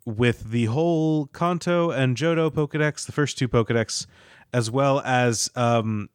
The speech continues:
selected, uh, Pokemon from the other generations, uh, that add up to a Pokedex of four hundred and twenty Pokemon, all of whom can be fused with each other to make new Pokemon.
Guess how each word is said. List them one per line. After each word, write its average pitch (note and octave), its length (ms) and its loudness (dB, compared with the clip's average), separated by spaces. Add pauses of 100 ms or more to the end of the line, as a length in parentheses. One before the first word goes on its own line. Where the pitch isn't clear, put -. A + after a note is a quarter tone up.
(100)
selected, C#3+ 1120 -2 (520)
uh, B2 420 2
Pokemon C#3+ 560 0
from B2 160 0
the A#2+ 220 0
other A#2+ 280 2
generations, A#2+ 1000 0 (160)
uh, A2+ 220 2
that A2 180 0
add B2+ 160 4
up C3 160 -2
to A#2+ 180 0
a A2 60 0
Pokedex A#2+ 480 0
of A2+ 120 -2
four C#3 260 2
hundred D#3 260 0
and D3+ 100 -6
twenty D#3 240 -2
Pokemon, G2+ 600 -2 (640)
all D#3 240 0
of G3 120 -2
whom F#3 320 0
can D3+ 220 0
be C3+ 160 0
fused D3 560 -2
with C3 160 -2
each A2+ 220 -4
other G2 380 0
to A2+ 800 0
make A#2 380 4
new A2 240 6
Pokemon. F2 600 -2